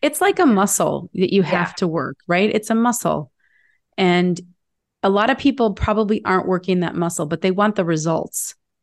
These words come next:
Speaker 1: And you have to work the muscle. And going back to the letters a little bit, uh, the letters is giving people this insight that somewhere deep down inside of them, they already kinda know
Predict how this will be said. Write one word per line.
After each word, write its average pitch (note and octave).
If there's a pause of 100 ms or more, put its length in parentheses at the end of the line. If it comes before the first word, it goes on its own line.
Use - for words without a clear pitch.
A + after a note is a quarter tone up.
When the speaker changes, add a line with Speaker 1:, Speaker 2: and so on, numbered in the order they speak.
(280)
Speaker 1:
And E3+ (100)
you F#3+
have G#3
to G#3+
work F3+
the F3+
muscle. E3+
And E3 (280)
going A3+
back A3
to F#3+
the F3
letters F3+
a E3
little D#3+
bit, D#3
uh, F3 (140)
the F#3+
letters F#3+ (220)
is F3 (880)
giving G3+
people E3+ (280)
this F3+
insight F#3+
that D#3+ (600)
somewhere G#3+
deep F#3
down E3+
inside E3
of E3
them, F#3
they F3+
already F3+
kinda E3
know D#3+